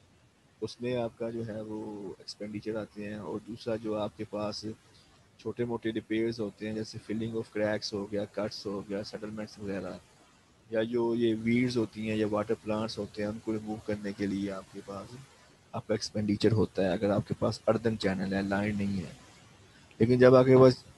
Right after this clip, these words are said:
line केनाल है तो उसमें तो ये problems ही नहीं होंगी, ना तो उसमें weed की problem होगी, ना उसमें ये जो आपकी silt, silt भी नहीं होगा क्योंकि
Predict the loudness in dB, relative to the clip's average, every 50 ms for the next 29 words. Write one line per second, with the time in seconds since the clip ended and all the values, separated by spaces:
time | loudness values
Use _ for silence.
0 | -10 -4 0 4 6 6 6 6 4 4 4 4 4 6 6 8 8 6 6 6
1 | 4 0 2 -2 0 2 4 4 4 6 6 6 6 6 4 2 2 0 -2 -2
2 | 0 0 -2 -2 -2 -4 -4 -2 0 0 0 -2 -4 -6 -4 -4 -4 0 0 0
3 | 0 0 -2 -8 -8 -2 -2 -2 -2 0 -2 -4 -4 -4 -6 -6 -6 -8 -10 -10
4 | -16 -20 -20 -20 -20 -20 -20 -20 -20 -20 -16 -8 -2 0 2 2 0 0 -2 -4
5 | -2 0 0 0 0 -2 -4 -10 -18 -12 -2 -2 -2 2 2 2 2 2 0 -4
6 | -6 -6 -4 0 0 0 0 0 -4 -6 -4 -4 -2 0 0 0 0 -4 -2 0
7 | 2 2 2 2 0 -2 -6 -10